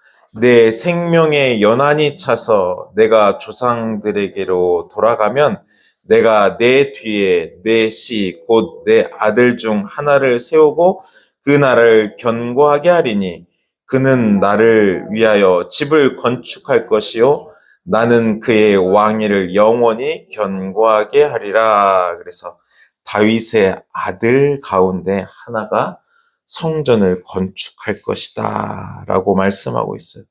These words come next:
그 이야기를 듣고 다윗이요, 하나님 앞에 감사하고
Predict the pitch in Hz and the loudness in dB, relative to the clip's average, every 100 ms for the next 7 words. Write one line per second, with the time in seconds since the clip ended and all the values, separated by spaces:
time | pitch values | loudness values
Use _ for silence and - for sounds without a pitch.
0 | - - - - _ _ _ - 156 170 | -14 -14 -14 -20 _ _ _ 2 4 6
1 | 165 143 160 175 175 156 131 123 113 _ | 4 4 4 4 2 0 -2 -4 -12 _
2 | 113 107 - - 120 120 - 110 104 104 | -2 -2 -4 -6 -6 -6 -10 -2 -2 -2
3 | - - 170 165 151 117 - _ 123 110 | -10 -12 -6 -4 -2 -2 -4 _ -2 -2
4 | - - - - - - - _ - - | -6 -10 -10 -10 -12 -16 -18 _ -10 -6
5 | 104 113 123 127 127 113 98 92 90 98 | -2 0 0 -2 -2 -2 -2 -4 -6 -6